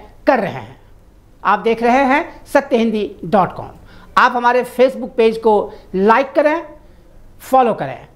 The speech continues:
हमारे Twitter account को फॉलो करें और subscribe करें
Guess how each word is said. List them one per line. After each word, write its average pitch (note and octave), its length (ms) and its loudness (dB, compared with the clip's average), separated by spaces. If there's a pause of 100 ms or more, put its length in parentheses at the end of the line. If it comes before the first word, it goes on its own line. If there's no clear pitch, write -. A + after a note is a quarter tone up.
(220)
हमारे A3+ 240 2
Twitter A#3+ 300 -2
account G#3+ 380 -2
को C4+ 100 2
फॉलो B3+ 260 0
करें D4+ 300 2 (260)
और G#3+ 240 2
subscribe B3+ 640 0
करें D4+ 380 0